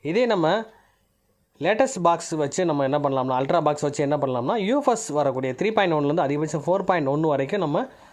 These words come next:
சப்போர்ட் பண்ணும். எல்லா மாடலுக்கும் நம்ம வந்து ஃப்ளாஷ் பண்ணலாம். அதே மாதிரி iPhone-ுக்கும் அப்டேட் பண்ணக்கூடிய விஷயங்கள் நம்ம பண்ணலாம் இதை வச்சு. இப்போ இதை வச்சு முழுமையான விஷயங்கள் இன்னும் தெரிஞ்சுக்க போறோம். அது மட்டும் இல்லாம சேனலை சப்ஸ்கிரைப் பண்ணாதவங்க பண்ணிக்கோங்க.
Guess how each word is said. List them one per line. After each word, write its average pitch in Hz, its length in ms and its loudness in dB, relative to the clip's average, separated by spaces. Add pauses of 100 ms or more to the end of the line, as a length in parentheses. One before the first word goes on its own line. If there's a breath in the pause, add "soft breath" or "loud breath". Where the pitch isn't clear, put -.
(600 loud breath)
சப்போர்ட் 160 260 2
பண்ணும். 147 220 0
எல்லா 151 340 0
மாடலுக்கும் 139 320 0
நம்ம 147 220 0
வந்து 131 160 -2
ஃப்ளாஷ் 151 260 -2
பண்ணலாம். 160 240 0
அதே 185 140 0
மாதிரி 190 260 2
iPhone-ுக்கும் 240 500 -2 (440 loud breath)
அப்டேட் 180 260 0
பண்ணக்கூடிய 160 300 2
விஷயங்கள் 160 380 0
நம்ம 151 120 0
பண்ணலாம் 127 380 -2
இதை 117 140 -4
வச்சு. 165 460 -6 (640)
இப்போ 185 180 0
இதை 180 120 2
வச்சு 190 320 0
முழுமையான 208 440 2
விஷயங்கள் 170 340 2
இன்னும் 156 220 0
தெரிஞ்சுக்க 160 300 0
போறோம். 196 180 0 (160)
அது 160 180 -2
மட்டும் 190 220 0
இல்லாம 170 200 0
சேனலை 190 360 0
சப்ஸ்கிரைப் 180 360 0
பண்ணாதவங்க 151 300 0
பண்ணிக்கோங்க. 151 560 -2